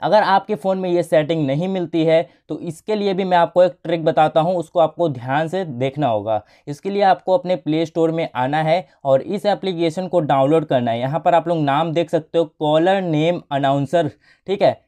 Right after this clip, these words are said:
इस एप्लीकेशन का नाम यहाँ पर आप लोग देख सकते हो, इसका लिंक आपको वीडियो के डिस्क्रिप्शन बॉक्स में भी मिल जाएगा।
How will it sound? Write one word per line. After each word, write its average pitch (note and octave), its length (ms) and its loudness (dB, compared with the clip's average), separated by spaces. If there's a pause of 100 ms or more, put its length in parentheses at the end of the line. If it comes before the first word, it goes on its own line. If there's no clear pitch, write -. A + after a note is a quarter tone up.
इस D#3+ 160 -6
एप्लीकेशन F3+ 500 -2
का F#3+ 80 -2
नाम E3 320 0
यहाँ E3 220 -2
पर E3 140 4
आप D#3 160 2
लोग D3+ 240 0
देख E3 180 2
सकते F3 300 0
हो, E3 100 2
इसका D#3+ 240 -2
लिंक G3+ 260 -2
आपको F3+ 300 2
वीडियो D#3+ 200 2
के E3 160 -2
डिस्क्रिप्शन D3+ 540 -2
बॉक्स D3+ 220 0
में D3 140 -2
भी D#3+ 100 0
मिल D#3 220 0
जाएगा। G#2+ 380 0